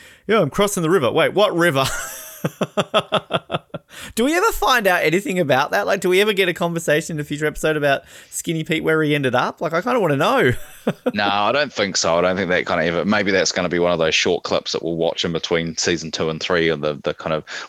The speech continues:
Speaker 2: webisodes is the Skinny Pete's journey. Maybe that'll be one of them. Um, yeah.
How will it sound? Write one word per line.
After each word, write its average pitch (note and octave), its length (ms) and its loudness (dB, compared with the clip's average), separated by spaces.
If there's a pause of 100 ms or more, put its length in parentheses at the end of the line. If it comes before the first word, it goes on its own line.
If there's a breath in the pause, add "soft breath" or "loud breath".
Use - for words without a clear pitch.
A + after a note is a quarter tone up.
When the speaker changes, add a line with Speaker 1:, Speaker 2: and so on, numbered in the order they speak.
Speaker 2:
webisodes E2+ 680 0
is D#2+ 200 -4
the D#2 260 -2
Skinny E2+ 360 -2
Pete's - 300 -4
journey. D#2+ 400 0
Maybe D#2+ 280 -2
that'll D#2+ 180 0
be D#2 100 -2
one D#2 200 -2
of D#2 60 0
them. D#2 180 -4 (420 loud breath)
Um, E2 760 -4
yeah. E2+ 320 0